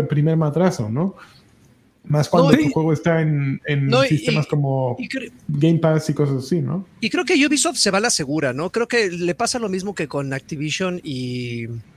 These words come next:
Speaker 2: Activision y Call of Duty, como que ya, ya tienen, ya tienen, eh,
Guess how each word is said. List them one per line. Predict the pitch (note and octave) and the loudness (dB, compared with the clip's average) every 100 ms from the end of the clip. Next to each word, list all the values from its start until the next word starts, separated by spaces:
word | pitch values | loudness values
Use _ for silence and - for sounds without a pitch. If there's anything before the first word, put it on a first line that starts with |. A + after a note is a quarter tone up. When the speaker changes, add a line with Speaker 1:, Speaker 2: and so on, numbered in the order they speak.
| _ _ _ | _ _ _
Speaker 2:
Activision | D3 - C#3 C#3 F3 | -10 -6 -4 -4 -4
y | C#3+ | -4
Call | C#3+ C#3+ | -4 -4
of | C3 | -2
Duty, | C3+ B2 | -4 -4
como | B2 C3 C3 | -6 -6 -4
que | D#3+ | -4
ya, | E3 G#3 | -2 -2
ya | - A3 | 0 0
tienen, | A#3 A3+ A3 - - - - | 0 -2 -4 -8 -20 -20 -2
ya | F#3+ | -2
tienen, | G3 A3 A3+ F3 | 0 0 0 0
eh, | D#3 C#3+ | 0 0